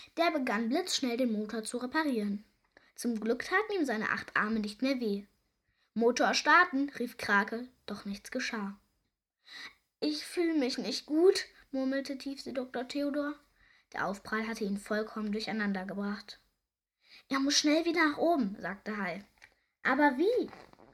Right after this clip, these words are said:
Bevor noch jemand darauf antworten konnte,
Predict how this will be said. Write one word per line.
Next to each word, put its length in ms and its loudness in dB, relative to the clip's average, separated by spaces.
Bevor 280 0
noch 140 -4
jemand 280 -4
darauf 260 -6
antworten 540 -6
konnte, 360 -10